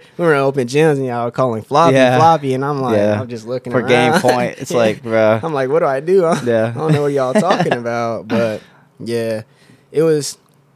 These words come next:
Speaker 1: I say it was probably fifty fifty. It was hard, but it was also kinda pretty smooth once I got the hang of it, yeah. Mm-hmm.
Speaker 2: So,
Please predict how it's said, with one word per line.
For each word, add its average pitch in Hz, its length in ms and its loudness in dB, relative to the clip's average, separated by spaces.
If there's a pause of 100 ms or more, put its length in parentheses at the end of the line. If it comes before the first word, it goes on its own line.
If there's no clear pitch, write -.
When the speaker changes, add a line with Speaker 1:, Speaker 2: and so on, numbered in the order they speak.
(240)
Speaker 1:
I 139 80 -2
say 151 200 0
it 147 40 4
was 131 160 -2
probably 120 500 -4 (360)
fifty 123 280 -8
fifty. 120 260 -6
It 127 40 0
was 113 100 -6
hard, 113 540 -4 (180)
but 101 400 -10 (140)
it - 80 -12
was 107 120 -8
also 107 380 -6
kinda 101 460 -10 (340)
pretty 123 220 -8
smooth 110 400 -6
once 104 160 -8
I 110 100 -6
got 98 220 -12
the 104 100 -18 (200)
hang 113 360 -8
of 98 200 -10
it, 82 60 -12
yeah. 101 260 -10
Mm-hmm. - 560 -20
Speaker 2:
So, 117 560 2